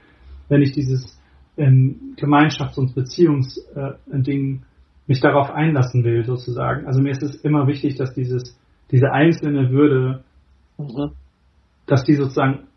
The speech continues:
Speaker 1: unverschlingbar ist und dass die auf jeden Fall noch da sein muss. Was nicht heißt, dass ich isoliert existiere, also dass man wirklich weiß,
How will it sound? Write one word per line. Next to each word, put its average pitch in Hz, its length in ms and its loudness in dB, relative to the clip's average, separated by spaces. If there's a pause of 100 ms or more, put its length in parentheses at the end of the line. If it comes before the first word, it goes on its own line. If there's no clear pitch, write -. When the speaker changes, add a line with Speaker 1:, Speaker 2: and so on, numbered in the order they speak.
(100)
Speaker 1:
unverschlingbar 151 840 2
ist 113 120 -8
und 127 60 -8
dass 127 140 -4
die 156 280 -4
auf - 220 -6
jeden 170 280 2
Fall 143 420 -4
noch 135 260 -2
da 135 200 2
sein 123 240 -4
muss. - 280 -10
Was 127 220 0
nicht 170 180 -2
heißt, 147 220 -4
dass 131 100 -4
ich 131 180 -8 (300)
isoliert 139 440 4
existiere, 160 680 -6
also 135 160 2
dass 123 140 -2
man 139 200 2
wirklich 143 300 -2
weiß, 139 400 -2